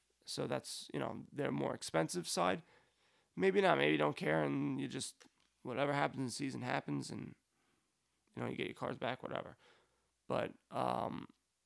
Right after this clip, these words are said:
yeah, that, that's what you guys should be focusing on. I don't have any specific cards. I've been noticing, I, I was looking on YouTube, and, um, one of the comments that people say to me is, uh, they say, "Hey, I like your,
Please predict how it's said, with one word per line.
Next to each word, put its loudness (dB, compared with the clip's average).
yeah, 2
that, -4
that's 2
what 0
you -4
guys 2
should -4
be -4
focusing -4
on. 0
I -2
don't 2
have 2
any 0
specific -8
cards. -6
I've 2
been 2
noticing, 2
I, 0
I 2
was 0
looking 0
on 2
YouTube, 2
and, 0
um, -2
one 8
of 8
the 4
comments 4
that -4
people -2
say 0
to 0
me 0
is, -4
uh, -18
they -14
say, -6
"Hey, 6
I 6
like 4
your, 2